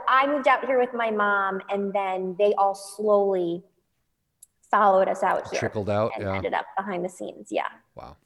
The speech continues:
Speaker 1: So.
Speaker 2: crazy. Um, what, you know, you got into dance at an early age. Do you have, like, a favorite type of dance? Let's say, or, like, one that you kind of like over another?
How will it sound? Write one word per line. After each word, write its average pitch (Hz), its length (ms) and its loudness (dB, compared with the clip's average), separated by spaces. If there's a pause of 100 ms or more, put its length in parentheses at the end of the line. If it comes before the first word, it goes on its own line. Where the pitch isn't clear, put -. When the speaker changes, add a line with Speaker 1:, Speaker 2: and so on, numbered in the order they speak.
(100)
Speaker 1:
So. 117 100 -10
Speaker 2:
crazy. 90 320 -10 (580)
Um, 123 440 0 (300)
what, 147 420 -4 (680)
you 127 80 -10
know, 113 120 -6
you 101 80 -8
got 104 200 -6
into 98 140 -6
dance 92 260 -10
at 92 80 -12
an 80 40 -16
early 92 320 -6
age. 92 160 -8 (180)
Do 107 120 -14
you 175 100 -6
have, 165 320 -6
like, 117 180 -4
a 95 120 -4
favorite 113 540 -2 (180)
type 98 300 -6
of 107 180 -8
dance? - 560 -8 (100)
Let's 87 160 -10
say, 95 140 -6
or, 90 80 -6
like, 90 180 -6
one 98 400 -4
that 92 140 -6
you 92 160 -8
kind 95 240 -6
of 85 160 -6 (500)
like 90 360 -6
over 85 320 -8
another? 85 420 -10